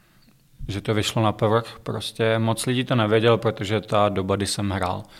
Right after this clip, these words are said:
nebyla tak dlouhá, ale samozřejmě rád na to vzpomínám a byl jsem rád, že jsem takhle mohl přispět.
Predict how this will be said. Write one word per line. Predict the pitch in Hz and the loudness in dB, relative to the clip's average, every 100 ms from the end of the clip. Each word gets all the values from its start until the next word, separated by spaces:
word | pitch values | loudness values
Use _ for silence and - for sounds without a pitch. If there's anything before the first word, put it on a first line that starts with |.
| - - - | -20 -10 -4
nebyla | 104 104 107 | 0 4 4
tak | 113 101 | 4 0
dlouhá, | 95 95 98 107 110 117 - - - - _ _ 104 | 0 0 2 4 2 0 -8 -20 -20 -20 _ _ -2
ale | 101 101 104 104 104 104 - | 0 0 -2 -2 -2 -4 -8
samozřejmě | - - 104 104 104 104 104 104 101 104 104 - | -12 -6 -4 -4 -2 -2 -2 0 0 -2 -6 -6
rád | 110 107 104 | 0 2 2
na | |
to | 107 113 | -2 -4
vzpomínám | - 110 107 107 110 110 113 | -6 -4 -2 -2 0 0 0
a | 107 | -2
byl | 101 | -4
jsem | 98 113 107 | -6 -6 -2
rád, | 98 | -2
že | 98 98 | -4 -8
jsem | - 101 98 - - - - - _ | -6 -6 -8 -12 -20 -20 -20 -20 _
takhle | - 101 98 | -10 -6 -4
mohl | 101 98 101 | -2 -2 -4
přispět. | 101 - - - 95 - | -6 -8 -10 -8 -10 -10